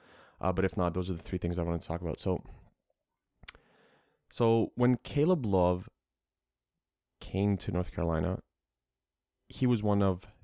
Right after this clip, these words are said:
three five-star recruits that season. So Walker Kessler, who is probably going to be the runner-up for Rookie of the Year in the N B A, uh, and Day'Ron Sharpe was the other, uh, five-star recruit. So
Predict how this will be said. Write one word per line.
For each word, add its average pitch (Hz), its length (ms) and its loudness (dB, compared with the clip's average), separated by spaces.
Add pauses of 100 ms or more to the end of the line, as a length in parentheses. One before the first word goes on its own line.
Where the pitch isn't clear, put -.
three 104 220 0
five-star 92 340 0
recruits 85 460 -2 (160)
that 87 240 -4
season. 85 300 -4
So 82 120 -10
Walker 95 360 -2
Kessler, 92 480 -2
who 87 260 -2
is 85 300 -2 (100)
probably 117 640 0
going 107 280 0
to 110 100 -8
be 110 80 -2
the 101 140 0
runner-up 101 420 2
for 98 140 0
Rookie 98 260 0
of 95 80 0
the 101 60 0
Year 95 180 4
in 101 140 4
the 98 80 2
N 95 100 2
B 98 140 0
A, 135 140 -2 (840)
uh, 95 200 4
and 92 180 4
Day'Ron 90 320 2
Sharpe 92 460 -2
was 90 720 0
the 87 260 -4
other, 85 420 0 (560)
uh, 85 240 -2 (300)
five-star - 420 -2
recruit. - 380 -8
So 76 260 -6